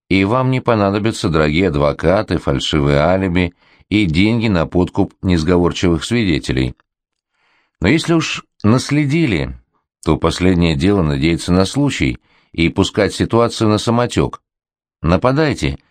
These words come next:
или моргнуть не успеете, как очутитесь за решеткой. Мне, как никому другому, было известно, сколь непросто остаться вне поля зрения якобы неповоротливой махины правосудия.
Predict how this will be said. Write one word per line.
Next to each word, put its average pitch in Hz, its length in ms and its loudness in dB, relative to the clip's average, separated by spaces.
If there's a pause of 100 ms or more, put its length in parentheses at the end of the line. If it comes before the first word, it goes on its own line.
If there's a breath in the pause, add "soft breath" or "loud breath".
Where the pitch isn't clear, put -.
(260)
или 80 260 2
моргнуть 85 520 0
не 82 80 2
успеете, 80 580 0
как 71 240 -4
очутитесь 78 640 -2
за 85 100 0
решеткой. 78 680 -2 (1000)
Мне, 143 300 2
как - 220 -2
никому 143 380 0
другому, 131 540 0
было 98 240 2
известно, 95 600 0
сколь 90 300 2
непросто 95 680 2
остаться 82 460 0
вне 85 220 2
поля 82 260 2
зрения 80 580 0 (320)
якобы 82 640 0
неповоротливой 82 880 2
махины 87 720 0
правосудия. 76 840 0